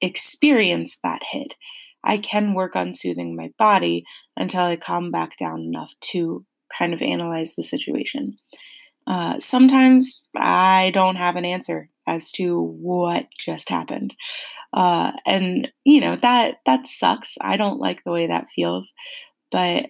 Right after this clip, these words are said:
I've been working on accepting that, of sometimes my body just needs to, you know, go through this experience. Uh, perhaps someday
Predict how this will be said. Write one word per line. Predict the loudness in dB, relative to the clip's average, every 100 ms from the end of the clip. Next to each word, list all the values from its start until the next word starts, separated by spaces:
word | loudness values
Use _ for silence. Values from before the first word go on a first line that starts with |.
| -4
I've | -6 -4
been | -6 -2
working | -2 -2 -2
on | -2
accepting | -2 -2 -2 -2 -4 -4
that, | -4 -6 -8 -12
of | -8 -8 -6
sometimes | -4 -2 -2 -2 -2 -2
my | -4 -2
body | 0 0 0
just | -2 -4 -2
needs | -4 -4 -4
to, | -2 -2 -2 -4 -14 -20 -20 -20 _ -4
you | 0 0
know, | 0 -4 -6 -10 -12 -12 _ _ 2
go | 4 6
through | 4 2 2
this | 2 2 0
experience. | -2 -4 -4 -4 -6 -8 -10 -12 -12
Uh, | -12 -14 -14
perhaps | -8 -4 -2 -2
someday | -2 -2 0 0 0